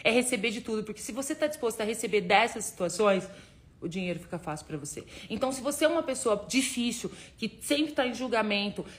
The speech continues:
que você combina as coisas, aí a pessoa não combinou, combinou com você, e aí não cumpriu, você já vai pro julgamento,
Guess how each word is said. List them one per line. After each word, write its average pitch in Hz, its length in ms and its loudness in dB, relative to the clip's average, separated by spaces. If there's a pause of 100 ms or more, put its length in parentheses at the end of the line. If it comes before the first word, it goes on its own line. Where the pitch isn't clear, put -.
que - 60 -8
você 233 100 2
combina 226 380 0
as 208 120 -2
coisas, 220 560 6
aí 214 200 8
a 214 60 4
pessoa 220 360 2
não 220 100 0
combinou, 220 420 0
combinou 220 360 0
com 220 100 -6
você, 226 640 6
e 220 60 6
aí 240 120 10
não 233 100 0
cumpriu, 233 500 2
você 214 100 -4
já 214 160 4
vai 220 220 6
pro 220 140 -6
julgamento, 214 880 4